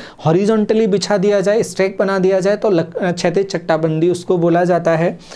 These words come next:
इस तरह से बना लिया जाए, हॉरिजॉन्टल बना दिया जाए क्रॉसिंग पाइल करके। फिर उसके बाद अंग्रेजी के वी के उल्टे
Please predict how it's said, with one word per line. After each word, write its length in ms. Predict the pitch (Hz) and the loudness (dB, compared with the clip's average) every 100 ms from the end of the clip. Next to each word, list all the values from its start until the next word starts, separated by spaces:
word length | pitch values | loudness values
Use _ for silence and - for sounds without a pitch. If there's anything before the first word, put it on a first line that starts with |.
| - - | -20 -2
इस 180 | 208 - | -2 2
तरह 220 | 202 185 | 0 0
से 140 | 175 196 | 0 0
बना 240 | 165 151 | 2 2
लिया 240 | 143 143 | 2 2
जाए, 160 | 139 147 | 2 0
हॉरिजॉन्टल 540 | 156 165 165 165 160 160 | 2 0 2 2 0 0
बना 260 | 147 147 | 0 0
दिया 240 | 139 139 135 | 0 0 2
जाए 220 | 135 147 - - - - | 0 -2 -8 -20 -20 -4
क्रॉसिंग 400 | 175 165 170 165 | -2 0 -2 0
पाइल 220 | 156 143 | 0 -2
करके। 320 | 139 143 139 | 0 -2 -2
फिर 200 | 147 233 | -2 0
उसके 220 | 226 226 226 | -2 -2 0
बाद 240 | 226 226 | 0 -2
अंग्रेजी 440 | 190 185 190 214 214 | -2 0 0 0 -2
के 180 | 233 226 | 0 -2
वी 260 | 170 202 | 0 -2
के 140 | 202 240 | 0 0
उल्टे 460 | 415 190 190 247 | 2 0 0 -2